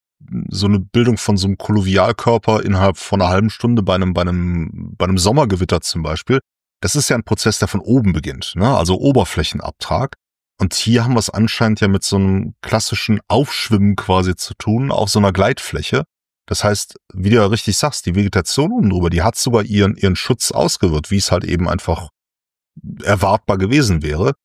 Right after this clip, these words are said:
Nur das Ding hat sich halt eben auf dieser Gleitfläche in Bewegung gesetzt, die halt genau der Übergang war zwischen Lithosphäre und Pedosphäre. Also dort, wo sich einfach zu viel Wasser in zu kurzer Zeit sammeln konnte,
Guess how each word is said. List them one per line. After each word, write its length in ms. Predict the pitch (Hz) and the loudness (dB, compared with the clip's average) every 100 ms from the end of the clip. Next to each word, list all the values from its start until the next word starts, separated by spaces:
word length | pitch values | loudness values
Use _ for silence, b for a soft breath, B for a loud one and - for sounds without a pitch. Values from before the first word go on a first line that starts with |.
| _ _ | _ _
Nur 120 | 104 98 | -2 0
das 340 | 98 98 - | 0 -2 0
Ding 220 | 127 107 | 0 0
hat 100 | 120 | -2
sich 240 | - 110 - | -4 -4 -2
halt 160 | 101 | -2
eben 320 | - 101 107 | 0 0 0
auf 180 | 107 - | 0 -4
dieser 280 | - 95 87 | -2 0 0
Gleitfläche 840 | 85 90 143 - - 90 - 80 - _ _ _ | 2 2 0 -2 -2 -2 0 -2 -4 _ _ _
in 140 | 101 90 | 0 2
Bewegung 380 | 82 87 80 | 2 0 2
gesetzt, 440 | 80 71 87 - - _ _ _ _ | 0 0 -2 -2 -10 _ _ _ _
die 120 | 98 | 2
halt 100 | 101 | 2
genau 240 | - 95 107 | 4 4 4
der 120 | 117 | 2
Übergang 440 | 120 110 90 85 | 2 2 2 2
war 160 | 78 82 | 2 0
zwischen 340 | - - 92 | -4 -2 0
Lithosphäre 500 | 90 110 101 - 104 | 2 0 0 0 2
und 120 | 104 | 2
Pedosphäre. 600 | 98 107 90 - 76 85 80 - | 2 0 0 -4 -8 -10 -12 -6
Also 220 | 90 90 | -2 2
dort, 260 | 98 107 | 2 2
wo 60 | 120 | 2
sich 240 | 104 - | 0 0
einfach 220 | 104 - 95 | -2 0 -2
zu 280 | - - 165 | -4 0 2
viel 260 | 156 123 | 2 2
Wasser 320 | 98 - 147 143 | 2 0 -2 -2
in 100 | - | -2
zu 160 | - | -4
kurzer 320 | - 123 - | -2 -2 -2
Zeit 300 | 95 - 92 | -2 0 -2
sammeln 380 | 90 90 95 95 | 0 2 2 0
konnte, 480 | - 92 151 - 185 | 0 2 2 0 -4